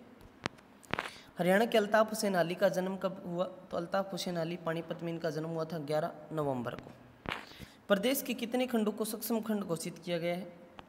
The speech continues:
तो नाइंटी फ़ोर खंडों को है वो सक्षम खंड घोषित किया जा चुका है।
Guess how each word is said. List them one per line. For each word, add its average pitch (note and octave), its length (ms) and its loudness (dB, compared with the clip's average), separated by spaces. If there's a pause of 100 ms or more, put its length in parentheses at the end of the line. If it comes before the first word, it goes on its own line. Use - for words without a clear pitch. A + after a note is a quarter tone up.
(160)
तो D#3 140 -8 (560)
नाइंटी F#3 420 0
फ़ोर G#3+ 280 -4
खंडों F3+ 300 -2
को F3 140 -6
है E3+ 120 0
वो E3+ 100 -4
सक्षम E3 380 -8
खंड E3 200 -6
घोषित - 500 -8 (240)
किया D#3+ 120 2
जा B2+ 120 2
चुका - 260 -6
है। - 100 -8